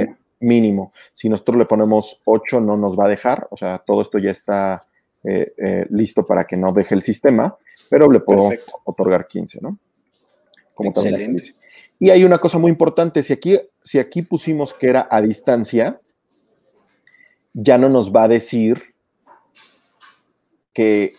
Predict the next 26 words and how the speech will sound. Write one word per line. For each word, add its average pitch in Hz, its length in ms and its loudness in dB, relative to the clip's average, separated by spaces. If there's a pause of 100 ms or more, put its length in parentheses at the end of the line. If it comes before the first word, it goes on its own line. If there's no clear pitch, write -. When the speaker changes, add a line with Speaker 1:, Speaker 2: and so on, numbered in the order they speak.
Speaker 1:
eh, 113 260 -4
en 117 140 0
dónde 123 260 4
va 120 100 6
a 120 40 2
ser 120 220 0
el, 107 320 0
el 107 120 0
lugar 107 280 2
de 107 100 2
trabajo 107 520 -2
ni 113 140 -4
el 95 140 -2
horario 98 380 0
de 95 100 -4
trabajo. 107 560 -2
¿Por 101 160 -6
qué? 113 140 -2
Porque - 560 -10
obviamente 101 440 -2
Speaker 2:
Ah, - 120 -4
Speaker 1:
como 135 120 -4
es - 60 -12
a - 40 -6
Speaker 2:
claro. 123 160 4
Speaker 1:
distancia, 113 580 -4